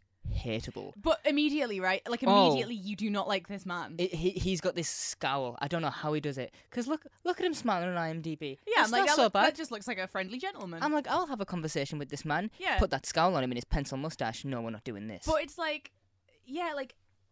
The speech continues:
Speaker 2: from, from the immediate introduction, I'm like, "Oh, you suck."
Speaker 1: Yeah, I hate you.
Speaker 2: Yeah.
Speaker 1: I also had this realization that I was like, "Tommy, you coward. Oh my God, I'm Tommy." Like, the slightest, the slightest confrontation, and I'm like, "Nope."
Speaker 2: <laughs> No, thank you.
Speaker 1: Because it just freaks me out.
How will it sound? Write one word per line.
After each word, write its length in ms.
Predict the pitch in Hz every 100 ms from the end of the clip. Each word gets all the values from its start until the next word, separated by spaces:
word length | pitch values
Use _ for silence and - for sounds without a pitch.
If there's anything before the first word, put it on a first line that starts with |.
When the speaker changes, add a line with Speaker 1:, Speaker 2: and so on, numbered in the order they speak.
| _ - - -
Speaker 2:
from, 400 | 320 302 285 269 -
from 360 | - 285 262 240
the 120 | 240
immediate 600 | 220 220 226 233 233 214
introduction, 720 | 190 202 226 190 - 202 160 87
I'm 120 | 175
like, 280 | 175 165 - _ -
"Oh, 200 | 233 190
you 200 | 175 185
suck." 360 | - 147 - _ -
Speaker 1:
Yeah, 180 | 170
I 40 | 139
hate 240 | 135 117
you. 160 | 104 - _ -
Speaker 2:
Yeah. 260 | 190 185 160
Speaker 1:
I 60 |
also 220 | 180 180
had 100 | 180
this 100 | 156 151
realization 460 | 131 127 123 131
that 100 | 131
I 120 | 120
was 120 | 117 123
like, 280 | 110 117 - - -
"Tommy, 260 | - 208
you 160 | 202 143
coward. 400 | - 143 131 135
Oh 140 | - 151
my 140 | 151
God, 160 | 143 139
I'm 120 | 143
Tommy." 360 | 135 117 113 120 _ -
Like, 160 | 139 147
the 100 | 139
slightest, 720 | - 170 151 147 139 - -
the 100 | 139
slightest 360 | - 170 151
confrontation, 560 | - 139 139 143 131 135
and 100 | 131
I'm 160 | 123 123
like, 160 | 117 -
"Nope." 160 | 185 - _ -
Speaker 2:
<laughs> 120 | 320 311 -
No, 100 | 226
thank 120 | 226 -
you. 120 | 233
Speaker 1:
Because 240 | 170 156
it 120 | 135 127
just 180 | 131
freaks 800 | - - - - - 135 127 -
me 120 | 147 139
out. 240 | 110 110